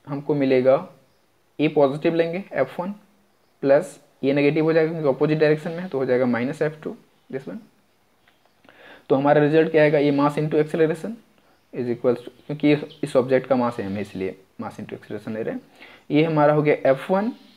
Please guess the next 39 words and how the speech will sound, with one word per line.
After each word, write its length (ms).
plus 220
minus 260
minus 440
F 240
two, 100
this 140
one। 180
ओके, 220
अब 80
acceleration 540
हमारा 200
यहाँ 140
पे 80
ज़ीरो 240
है, 120
तो 60
ये 140
ज़ीरो 220
तो 100
पूरा 200
ज़ीरो 220
हो 120
गया, 200
तो 60
ये 60
हो 80
जाएगा 200
F 280
one 200
minus 500
एफ़ 100
टू। 60
तो 60
ये 400
minus 300
को 100
इधर 200
ले 100
आओ, 140